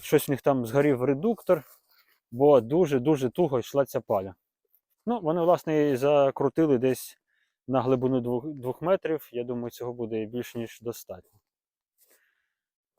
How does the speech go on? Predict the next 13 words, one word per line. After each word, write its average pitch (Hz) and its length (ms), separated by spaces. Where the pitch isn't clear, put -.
Якось 135 420
так. - 160
Ну, 147 100
хлопці 208 280
взагалі 160 320
ма-, 160 180
молодці. 156 560
Е, 127 280
виконали 143 440
роботу 139 580
за 139 520
два 120 260
дні. 98 320